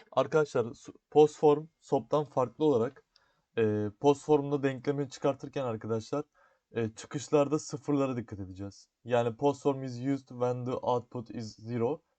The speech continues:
Yani çıkışlar s-, sıfırken kullanılıyor,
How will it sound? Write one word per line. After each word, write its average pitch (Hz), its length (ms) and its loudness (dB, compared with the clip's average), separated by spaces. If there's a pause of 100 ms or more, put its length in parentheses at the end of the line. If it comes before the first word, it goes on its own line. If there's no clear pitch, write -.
Yani 120 420 -2 (320)
çıkışlar - 400 0
s-, 139 180 -10
sıfırken 127 640 -6 (460)
kullanılıyor, 101 480 -6